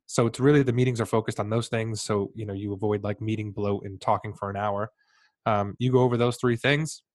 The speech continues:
You prioritize what the thing, you know, the three or four things, whatever they are, that can influence the goals for the coming week. And then from there, like, after, you know, you sort of have that North Star as a goal, you're monitoring your progress in real time,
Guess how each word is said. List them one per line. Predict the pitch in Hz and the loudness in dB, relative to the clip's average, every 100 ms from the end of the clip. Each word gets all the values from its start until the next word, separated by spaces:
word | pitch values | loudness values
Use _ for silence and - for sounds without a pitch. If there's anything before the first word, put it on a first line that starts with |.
| _ _ _ _ _ - | _ _ _ _ _ -4
You | 143 | -2
prioritize | 127 113 117 113 113 107 | 0 2 2 4 2 4
what | 113 - | 2 -2
the | |
thing, | - 117 113 117 - - | -6 -6 -6 -8 -10 -10
you | 110 | -10
know, | 104 | -8
the | 95 | -8
three | - 113 117 | -4 0 0
or | 104 | -2
four | - 117 113 113 | -2 0 2 0
things, | 110 113 110 | -2 -6 -4
whatever | 110 113 | -4 0
they | 110 | 2
are, | 107 113 | 2 2
that | 107 | -2
can | 110 | -6
influence | 131 120 127 120 120 - _ _ - - | -6 -2 -2 -2 -4 -12 _ _ -20 -6
the | 123 | -2
goals | 113 113 | 2 2
for | - | 0
the | 110 | -2
coming | 131 113 | -2 -2
week. | 120 156 156 _ _ _ _ _ | 2 0 0 _ _ _ _ _
And | 127 | 2
then | 147 | 2
from | 143 131 | 2 4
there, | 147 127 113 127 | 4 6 2 -2
like, | 123 110 - - | -4 -4 -4 -10
after, | 123 123 - 123 104 _ | -2 -2 0 -2 -2 _
you | 120 | -6
know, | 110 | -4
you | 107 113 | -4 -4
sort | - 123 | -2 -2
of | 104 | 0
have | - 120 117 | 2 0 2
that | 107 104 | 0 0
North | 117 113 | 0 0
Star | - 127 110 107 127 _ _ _ | 2 2 4 2 -4 _ _ _
as | 113 | -4
a | 104 | 2
goal, | 135 123 110 113 _ _ _ | 4 6 4 0 _ _ _
you're | 123 | 0
monitoring | 123 127 131 123 120 | 4 4 2 0 0
your | 113 | -2
progress | - 113 110 107 | 2 2 2 -2
in | 104 | -4
real | 110 117 | -2 -2
time, | - 98 98 101 | -2 -2 -2 -6